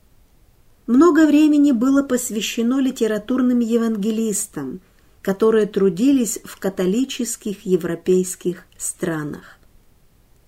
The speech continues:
Они поделились своими опытами и соображениями по поводу того, почему нельзя продавать литературу в Европе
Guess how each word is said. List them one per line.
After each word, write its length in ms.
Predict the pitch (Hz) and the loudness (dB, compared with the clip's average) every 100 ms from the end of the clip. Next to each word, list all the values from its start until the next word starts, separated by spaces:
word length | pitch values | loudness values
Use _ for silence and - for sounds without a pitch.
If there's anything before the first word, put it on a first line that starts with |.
| _ _ | _ _
Они 240 | 202 220 269 | -2 0 0
поделились 640 | 269 240 240 262 254 - | -2 0 0 0 0 -4
своими 500 | - 226 247 247 247 - | -4 -2 0 -2 0 2
опытами 840 | 220 220 226 220 220 220 214 214 - _ _ | 2 2 -4 -4 -6 -4 -6 -10 -20 _ _
и 120 | 262 277 | 2 2
соображениями 1200 | 285 269 226 254 240 185 196 202 202 202 190 190 | 2 -2 -2 -2 -2 -2 0 0 0 0 0 -2
по 160 | 190 | -4
поводу 500 | 185 226 208 185 185 | -2 -2 -2 -2 -4
того, 580 | 180 175 165 220 269 277 - _ _ _ - | -6 -8 -4 -2 -2 -4 -12 _ _ _ -2
почему 680 | 247 - 226 202 214 285 | -2 -2 -2 -2 2 2
нельзя 540 | 285 269 233 185 226 240 | 4 2 0 -2 -2 -2
продавать 640 | 226 226 208 202 220 220 | -4 -4 -4 -4 -6 -6
литературу 880 | 208 208 202 202 196 240 226 196 185 _ _ | -6 -4 -4 -4 -2 0 2 0 -2 _ _
в 120 | - 190 | -4 2
Европе 840 | 190 175 196 277 302 302 156 | 2 2 2 2 0 -2 -6